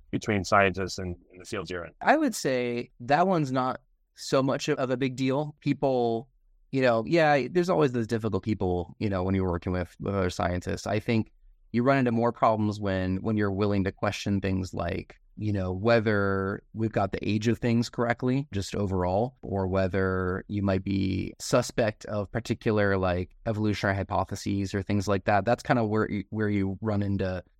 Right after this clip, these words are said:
Speaker 2: more difficult situations where people might not be willing to work with you or, um, you know, so some of those bigger paradigm worldview kind of issues.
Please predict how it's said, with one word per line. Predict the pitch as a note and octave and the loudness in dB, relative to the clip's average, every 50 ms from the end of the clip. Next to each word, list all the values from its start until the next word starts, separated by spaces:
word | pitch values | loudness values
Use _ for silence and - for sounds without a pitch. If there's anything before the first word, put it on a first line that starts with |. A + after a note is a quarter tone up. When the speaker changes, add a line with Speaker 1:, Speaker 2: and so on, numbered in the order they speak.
| _ | _
Speaker 2:
more | - A2 G#2+ G2 | -2 -2 -2 0
difficult | F#2+ G#2+ - - G2 F#2+ F#2+ - | -2 -2 0 0 0 0 -2 -2
situations | - A2+ - - G2+ F#2+ F2+ F#2+ - - G#2+ G2+ G2 G2+ G2+ - | -4 -4 -4 -2 -2 0 0 0 0 0 0 2 2 2 0 -2
where | - F#2 F2+ F2+ F2 F2 - - - | -4 -2 -2 -2 -2 -4 -8 -10 -4
people | - G#2+ F#2 F2+ | -4 -2 -2 0
might | F#2 F#2 F#2+ F2+ | 0 0 0 0
not | G2 F#2 | 0 0
be | - | -2
willing | F#2+ F#2 F#2 F#2+ F#2 | -2 0 0 0 0
to | F#2 | 0
work | F2+ F#2+ F2+ - | 0 -2 -4 -4
with | - G2 - G2 | -6 -4 -2 0
you | F#2 F2+ F2 F2+ F2+ F2+ | 0 0 0 0 -2 -2
or, | F2 F2 E2+ F2 - - | -2 -4 -4 -6 -6 -6
um, | - F2+ F2 E2+ E2+ E2+ F#2 - | -6 -4 -2 -2 -2 -2 -4 -4
you | - - G2+ | -4 -4 -2
know, | F#2+ F2+ | -2 -4
so | - - A2 F#2+ | -2 -4 -4 -2
some | - - E3+ E3 | 2 2 4 4
of | C3+ | 4
those | B2 A2+ | 2 0
bigger | G2+ G2 B2+ B2 A#2 A#2 A2 G#2 | 0 2 2 2 4 4 0 0
paradigm | - - A#2 G#2 G#2 G#2 G2+ F#2+ F#2+ F#2 F#2+ | 0 -4 -2 -2 0 0 0 0 0 0 0
worldview | F#2+ F#2+ G2 G2 F#2+ F#2+ G2+ G2 F#2 F2 | 0 0 0 0 0 0 -2 -2 -4 -2
kind | - G2+ F#2 | -2 -2 -2
of | F2 E2+ | 0 0
issues. | F2+ F2+ - - - F2 F2 F2+ F2 - - | -2 -2 -2 -2 -4 -2 -4 -4 -6 -10 -14